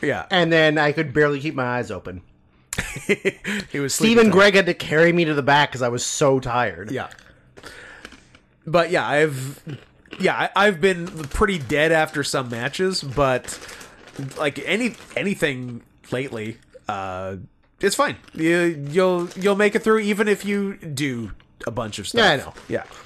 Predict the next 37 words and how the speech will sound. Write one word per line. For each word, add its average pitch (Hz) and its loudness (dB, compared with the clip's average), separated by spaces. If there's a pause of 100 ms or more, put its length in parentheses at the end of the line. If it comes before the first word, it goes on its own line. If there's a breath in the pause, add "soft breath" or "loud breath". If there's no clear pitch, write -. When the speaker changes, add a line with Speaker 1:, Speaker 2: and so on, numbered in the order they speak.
(280 loud breath)
Speaker 2:
And, 202 0
like, 208 4 (1500)
Josh 185 2
and 175 0
Kelly 165 6
are 143 0
super 165 -2
easy 143 -6
to 135 -4
work 131 -2
with. 143 -4 (320 loud breath)
Speaker 1:
Yeah. 143 2
Speaker 2:
I 156 0
mean, 165 4
I 160 6
assume 160 2
that 143 -2
Josh 135 0
is 123 -10
heftier 139 -4
now 143 0
because 127 -2
he 120 -4
has 127 -4
a 117 -10
different 123 -8
lifestyle. 135 -2 (520 loud breath)
And 147 0
Kelly's 170 2
not 175 4
as 123 -4
muscular, 123 -2
so 139 -6
he 135 0
probably 139 0
weighs 123 -4
less. - -12